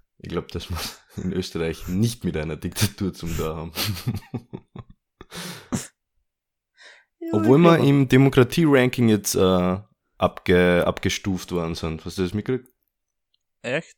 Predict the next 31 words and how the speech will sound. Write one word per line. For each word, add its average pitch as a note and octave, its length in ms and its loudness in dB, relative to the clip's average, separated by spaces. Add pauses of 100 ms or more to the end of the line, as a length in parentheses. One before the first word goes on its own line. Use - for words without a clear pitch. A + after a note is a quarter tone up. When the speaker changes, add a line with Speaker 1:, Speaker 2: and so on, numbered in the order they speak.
(100)
Speaker 2:
Nein, A2+ 280 -4
ich A#2 60 0
hab's - 120 -12
nur B2 120 -6
mitgekriegt, A#2+ 560 -2
einmal A2+ 180 0
mit A2+ 220 -6
dem G#2+ 480 -6
Pressefreiheitsranking. G#2 1600 0 (1500)
Speaker 1:
Ja, F2 220 0
ich F2+ 80 2
glaub, F2 160 -2
das - 160 -2
geht F2 160 2
einher E2 460 -2
irgendwie. E2+ 580 -6 (1500)
Speaker 2:
Hängt B2 280 -6
zusammen. G#2 300 -4 (520)
Speaker 1:
Ja. E2+ 240 -10 (1200)
Sind F#2 200 -4
jetzt F#2 140 -4
von F#2 160 -4
einer F2 380 -2
freien F#2 680 -4
Demokratie G2 760 -4
zu F#2 160 -4
einer E2+ 280 -2
Wahldemokratie A2 1040 -6
oder G2+ 220 -4
so G#2+ 260 -8
worden. F#2 480 -8